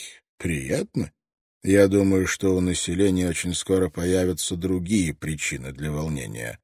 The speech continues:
«Не надо сравнивать. Наоборот, они будут счастливы избавиться от своих евреев». Я пожал плечами. «Нет, это не мы. Насколько мне известно, конечно. Сейчас, знаешь ли, мы немного заняты.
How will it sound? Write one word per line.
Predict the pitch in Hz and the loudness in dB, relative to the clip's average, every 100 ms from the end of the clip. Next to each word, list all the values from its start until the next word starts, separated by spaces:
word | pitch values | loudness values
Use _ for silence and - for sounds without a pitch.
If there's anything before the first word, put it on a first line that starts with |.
| _ _ _ _ _ - | _ _ _ _ _ -6
«Не | 120 | -2
надо | 117 117 104 92 | 0 -2 -4 -4
сравнивать. | - - - 62 58 50 - - - - - - | -6 -6 -6 -6 -8 -16 -18 -14 -12 -12 -14 -2
Наоборот, | 127 165 202 233 170 | 2 4 6 6 6
они | 147 135 | 4 6
будут | 139 139 | 6 6
счастливы | - 135 165 - 196 180 110 | 4 2 2 2 2 6 4
избавиться | 85 85 73 69 - 76 | 4 -2 -2 -4 -4 -6
от | 71 | -4
своих | - 85 76 62 - | -4 -4 -4 -6 -10
евреев». | 71 82 76 60 65 64 - _ _ _ _ _ _ | -6 -4 -4 -6 -8 -10 -14 _ _ _ _ _ _
Я | 151 180 | 0 0
пожал | - 147 107 117 107 | 0 0 2 2 0
плечами. | 92 85 - 69 71 78 | -2 -4 -4 -6 -6 -2
«Нет, | 127 143 - - | 0 0 -2 -14
это | - 76 | -14 -8
не | 73 73 | -4 -4
мы. | 71 58 - _ _ _ _ 90 | -4 -8 -12 _ _ _ _ 0
Насколько | 98 - 101 98 | 0 4 2 2
мне | 92 90 | 2 2
известно, | 110 98 - - | 0 -2 -6 -12
конечно. | - 60 62 - - - - - | -12 -12 -10 -10 -10 -10 -16 -10
Сейчас, | - 147 196 180 | 4 4 6 2
знаешь | 175 170 165 | 4 2 4
ли, | 160 | 2
мы | 160 | 4
немного | 156 156 156 143 | 6 6 6 8
заняты. | 120 120 120 113 - - | 8 8 4 0 -4 -6